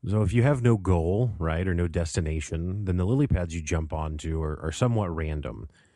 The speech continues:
You're not in control of the things that are happening to you in your life, and the things that you're doing or experiencing are not leading to some location somewhere else on the pond, on, on another lily pad, right? So with no goal, maybe you just kinda hop in a circle or, or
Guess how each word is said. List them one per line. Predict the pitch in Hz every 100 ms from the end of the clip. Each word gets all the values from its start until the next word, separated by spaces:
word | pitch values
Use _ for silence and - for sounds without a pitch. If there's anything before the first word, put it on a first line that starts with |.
| _ _ -
You're | 92
not | 104 101
in | 101
control | 104 - 87 90
of | 80
the | 85
things | - 80 80
that | 82
are | 95
happening | 80 76 - 82
to | 78
you | 78
in |
your | 80 92
life, | 78 73 80 85 - -
and | 92
the | 87
things | - 104 92
that | 107
you're | 101
doing | 92 92 95 92
or |
experiencing | 85 - 127 123 104 101 95 - - - _ -
are |
not | 131 143
leading | 110 113 110 92
to |
some | 80 95 92 90 87 - _ _ -
location | 92 87 92 87 90 87
somewhere | 90 87 80
else | 80 80
on | 82
the | 78
pond, | - 110 82 71
on, | 73 73 73
on | 71
another | 73 78
lily | 95 90
pad, | 76 71
right? | 69 78 80 - _ _ _ _ _ _ _ -
So | -
with | 107 98
no | 139
goal, | 95 104 113 104 101 120 107
maybe | 98 90 92 95 98
you | 98
just | 98 -
kinda | 101 92
hop | 80 98 -
in |
a | 98
circle | - 131 - 85 78
or, | 76
or | - 78